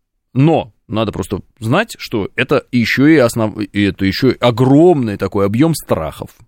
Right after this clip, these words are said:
Огромный. Представляете? Вот так. «Алексей, вам бы гробы продавать, покойника любого убедите», пишет Василий. Не, ну серьёзно.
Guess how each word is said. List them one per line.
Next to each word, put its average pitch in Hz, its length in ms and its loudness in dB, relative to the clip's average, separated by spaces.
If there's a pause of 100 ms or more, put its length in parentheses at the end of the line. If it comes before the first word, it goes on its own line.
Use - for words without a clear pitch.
(160)
Огромный. 98 760 -2 (760)
Представляете? - 560 -8 (1800)
Вот 117 260 -2
так. - 420 -2 (1400)
«Алексей, 127 440 0
вам 127 240 2
бы 131 60 0
гробы 131 320 0
продавать, 120 500 0
покойника 123 540 0
любого 127 360 2
убедите», 107 460 -2
пишет 107 380 -4
Василий. 107 720 -2 (180)
Не, 226 220 0
ну 156 100 2
серьёзно. 180 600 0